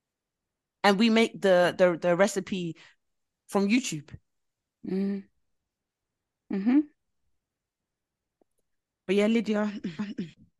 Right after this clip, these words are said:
Speaker 2: Yeah, that, that, that was just a very, I don't know, all, all of that was just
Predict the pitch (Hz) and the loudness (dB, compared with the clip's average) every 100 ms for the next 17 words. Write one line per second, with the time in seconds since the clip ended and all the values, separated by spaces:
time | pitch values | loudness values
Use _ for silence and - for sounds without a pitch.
0 | _ _ _ _ _ _ - - 156 143 | _ _ _ _ _ _ -14 -14 -12 -14
1 | 139 135 170 156 202 - 185 - - 170 | -14 -8 -8 -8 -10 0 2 2 -2 -14
2 | - _ - - 269 202 190 185 - - | -16 _ 0 6 8 8 4 2 0 -2
3 | 160 156 185 180 175 170 - _ _ - | -2 2 6 6 4 0 -6 _ _ -20
4 | - - - 170 175 151 139 - 240 277 | -20 -16 -4 2 4 4 0 4 6 10
5 | 277 247 202 175 190 - | 10 10 8 6 2 -2